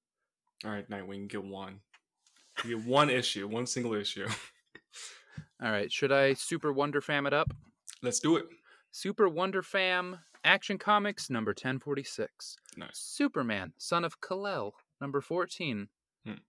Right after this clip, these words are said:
Speaker 2: Wonder Girl, twenty twenty-two, Annual, number one.
Speaker 1: You.
Speaker 2: Olympus, Rebirth, number one.
Speaker 1: Ooh.
Speaker 2: Nubia, Queen of the Amazons, number three.
Speaker 1: Yeah.
Speaker 2: Wonder Woman, number seven ninety.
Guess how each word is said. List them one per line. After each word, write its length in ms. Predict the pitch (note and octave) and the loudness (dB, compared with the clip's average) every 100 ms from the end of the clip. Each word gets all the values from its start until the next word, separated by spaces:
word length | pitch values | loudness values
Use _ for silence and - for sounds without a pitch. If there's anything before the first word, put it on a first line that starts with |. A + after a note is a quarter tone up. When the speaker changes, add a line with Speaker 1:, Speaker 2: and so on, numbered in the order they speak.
| - | -8
Speaker 2:
Wonder 340 | G#3 B3+ E3 | 0 4 4
Girl, 240 | A#2+ A2+ G#2 | 4 4 2
twenty 300 | - G3 G#3+ | 0 -2 -2
twenty-two, 840 | - A3 A3 - - A#3 A#3+ B3+ - _ - | -4 -4 -4 -6 -6 -4 -4 -6 -10 _ -4
Annual, 680 | F#3+ G3 G3+ G3+ G#3 G#3+ - - | -2 -2 -2 0 0 0 -6 -10
number 240 | G#2 A#2 | -6 -4
one. 240 | A#2+ - - _ _ | -6 -10 -16 _ _
Speaker 1:
You. 180 | A2 G#2+ - _ _ | -14 -14 -16 _ _
Speaker 2:
Olympus, 600 | A#2+ A2+ F#3 G3 G2+ - | -2 2 2 2 0 0
Rebirth, 440 | A2 D3 A#2+ G2 - | -2 0 0 -4 -6
number 240 | A#2 C3 D#3 | -4 0 0
one. 320 | G3 C3 G#2+ _ _ _ _ _ _ - | 0 -4 -8 _ _ _ _ _ _ -6
Speaker 1:
Ooh. 60 | F#3+ | 0
Speaker 2:
Nubia, 440 | C4 E3 G#2+ G2 - | 2 4 4 2 0
Queen 180 | A3+ A#3 | 2 2
of 80 | |
the 120 | G#3 A3 | 2 2
Amazons, 600 | G#3 - F#2+ - - - | 2 -2 -6 -10 -16 -4
number 240 | A#2 C#3+ | 0 0
three. 680 | C#3 A2 A#2 B2 C3+ C#3 A#2+ | 0 2 4 6 4 2 0
Speaker 1:
Yeah. 20 | G2+ - _ _ _ _ | -2 -10 _ _ _ _
Speaker 2:
Wonder 320 | G#2 A#2+ D3+ C#3+ | -2 0 2 2
Woman, 340 | C3 A#2 G2+ | 2 2 0
number 240 | G#2 A2 | 0 -2
seven 520 | G#2 - A#2+ C#3+ D#3+ B2+ | -4 2 2 2 -2 -2
ninety. 1080 | A#2 D#3+ F3 D#3+ D#3 D3 C3+ B2 A2 F#2+ | 0 0 -2 -4 -4 -2 0 0 -2 -4